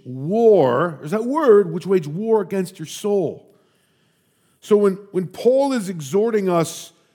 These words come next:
to wage the good warfare, and he's talking about you're gonna need support from your brothers and sisters. You're, you're, you're gonna need confirmation that the role you have in this war fits who you are. But you're also gonna need to fight this war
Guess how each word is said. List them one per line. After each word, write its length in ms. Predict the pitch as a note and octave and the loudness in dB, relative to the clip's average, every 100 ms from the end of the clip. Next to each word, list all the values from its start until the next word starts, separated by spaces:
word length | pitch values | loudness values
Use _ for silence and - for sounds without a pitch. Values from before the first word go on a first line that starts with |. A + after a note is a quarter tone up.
| _ _ _ _ _ _ _ _ - | _ _ _ _ _ _ _ _ -8
to 140 | F3+ | -8
wage 640 | D3 C3+ F#3+ G#3 G#3 C#3+ | -6 0 6 6 4 0
the 100 | F3 | -4
good 200 | D3 E3 | 0 0
warfare, 760 | C3 D3+ G3+ - B2 G2 F#2+ - _ _ _ | 0 2 2 0 -6 -8 -10 -16 _ _ _
and 80 | B2+ | -14
he's 100 | A#2 | -4
talking 400 | G#3 A3 G#3+ F3+ | 0 2 0 -2
about 220 | E3 E3 | -2 -4
you're 80 | F#3 | -6
gonna 160 | G#3+ | -4
need 180 | F#3+ F#3 | -2 -4
support 500 | - C#3 - D#3+ C3+ | -6 -10 -2 -2 -2
from 120 | - | -8
your 80 | C3+ | -6
brothers 240 | B2+ C3+ A#2 | -4 -4 -6
and 100 | - | -8
sisters. 380 | C#3+ - G#2 | -10 -10 -6
You're, 100 | D#3+ E3+ - - | -4 -6 -14 -8
you're, 140 | F#3 F#3 | -6 -4
you're 180 | F#3+ | -4
gonna 140 | B3+ B3 | -2 0
need 320 | A3 G3+ D3+ | 2 0 -2
confirmation 840 | - A3 G#3+ G#3+ F#3+ F#3+ F#3 E3 | 0 2 2 0 0 0 0 -4
that 120 | C#3+ | -4
the 80 | D3 | -6
role 420 | B2+ C#3+ G3+ G#3 F#3 | -4 4 6 6 4
you 160 | F3+ | 0
have 260 | D#3 E3+ D#3 | 2 4 2
in 80 | D3 | -2
this 180 | C#3+ D3+ | -6 -6
war 360 | D3+ D3+ A#2 - _ - | -4 -2 -4 -8 _ -20
fits 440 | - G#3+ - - | -4 0 0 -4
who 180 | F3+ F3 | -8 -6
you 280 | D3 C#3 C#3+ | -4 -2 -2
are. 260 | C#3 A2 - - - | -2 -4 -8 -20 -18
But 160 | E3+ - | -14 -4
you're 140 | G#3 | 2
also 340 | B3+ C#4 - F#3 | 4 4 0 -8
gonna 220 | F3+ E3+ | -4 -2
need 480 | E3+ D#3+ A#2 - - | 2 2 0 -6 -14
to 80 | |
fight 360 | - - A#3+ A#3 | -12 0 0 0
this 220 | F3+ - | -6 -8
war 320 | C#3+ B2 A#2 | -8 -6 -8